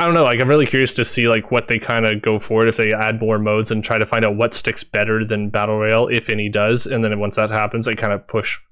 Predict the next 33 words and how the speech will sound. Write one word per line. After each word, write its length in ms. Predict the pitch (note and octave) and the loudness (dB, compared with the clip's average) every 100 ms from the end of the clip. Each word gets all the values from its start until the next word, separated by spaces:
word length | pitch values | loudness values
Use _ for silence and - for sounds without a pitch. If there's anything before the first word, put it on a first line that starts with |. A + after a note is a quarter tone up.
| - | -6
way 200 | A2+ G#2 | -4 -4
more 280 | G#2 G#2 G2+ | -4 -6 -4
that 280 | G2+ G#2 | -4 -4
direction. 520 | - A2+ A2+ - C#3+ C#3+ - - _ - | -2 -2 -2 0 -2 -2 -10 -18 _ -4
But, 140 | A2+ G#2+ | 0 2
uh, 200 | G2+ G#2 | 2 0
but 120 | B2 | -2
I 60 | A#2+ | 0
think 140 | F3+ | 2
it's 120 | D#3 | 0
cool 140 | - C#3 | 2 2
that 100 | A2+ | 2
they're 120 | A2 | 2
adding, 420 | A2 A2 G#2 G2+ - - - _ - | 0 0 -2 -4 -10 -20 -20 _ 0
at 100 | C#3 | 2
least 160 | C3+ - | 2 0
they 80 | |
have 180 | G#2+ G#2+ | 0 0
that 160 | - G#2+ | 0 -2
arenas 380 | A2 A2+ A2+ A2 | -2 -2 0 2
mode. 200 | A#2 A2+ | 2 2
I 40 | |
think 140 | A2 G#2+ | 0 -4
it's 100 | - | -2
cool 200 | B2 G#2+ | 0 0
that's 240 | G2+ - - | 0 -4 -6
not 300 | C3+ G#2 - | -2 -2 -2
just 240 | - B2 A2+ | -4 -4 -2
a 40 | |
Battle 220 | G#2 G#2 | -2 -2
Royale 300 | G#2 G#2+ A2+ | -2 0 0
game 200 | A2+ A#2 | 0 0
anymore. 340 | A#2+ B2+ B2+ | 0 2 0